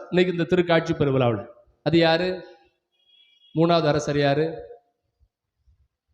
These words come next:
மூணாவது அரசர் இருக்காரா இல்லையா? மூணாவது ராஜா யாரு? அவர்தான் குழந்தை இயேசு.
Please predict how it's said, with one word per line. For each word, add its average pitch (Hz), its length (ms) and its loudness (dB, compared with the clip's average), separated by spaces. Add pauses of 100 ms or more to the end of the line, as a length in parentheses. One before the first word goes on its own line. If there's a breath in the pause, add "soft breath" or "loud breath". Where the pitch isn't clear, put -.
(220)
மூணாவது 151 300 0
அரசர் 143 260 -2
இருக்காரா 156 280 -4
இல்லையா? 131 300 -4 (1040)
மூணாவது 160 280 2
ராஜா 143 260 -2
யாரு? 127 280 -6 (1040)
அவர்தான் 156 360 -4
குழந்தை 147 300 2
இயேசு. 117 320 -4